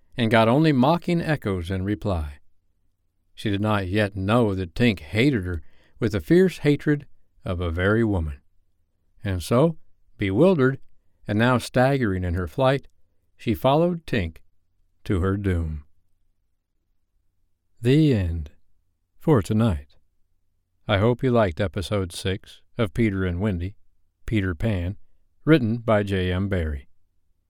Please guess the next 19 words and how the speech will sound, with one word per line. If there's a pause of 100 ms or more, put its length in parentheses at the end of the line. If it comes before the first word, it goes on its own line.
(460)
Well, (1400)
I
guess
she
can't
trust
Tink. (880)
Tink
is
very
jealous
of
Wendy (560)
because
she
likes, (600)
well, (260)
Peter
Pan.